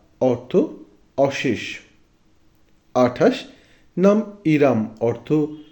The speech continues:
স্বর্গের দরজা। ঊনত্রিশ, নাম ইশাত, অর্থ বসবাস। তিরিশ,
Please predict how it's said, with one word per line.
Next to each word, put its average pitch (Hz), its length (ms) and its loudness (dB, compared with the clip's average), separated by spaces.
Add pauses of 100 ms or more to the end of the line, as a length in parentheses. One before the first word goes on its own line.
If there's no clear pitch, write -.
(120)
স্বর্গের 196 580 2
দরজা। 107 520 2 (2500)
ঊনত্রিশ, 185 720 4 (500)
নাম 175 420 2 (120)
ইশাত, 123 520 -2 (340)
অর্থ 185 340 2 (520)
বসবাস। 135 520 0 (1300)
তিরিশ, 180 540 2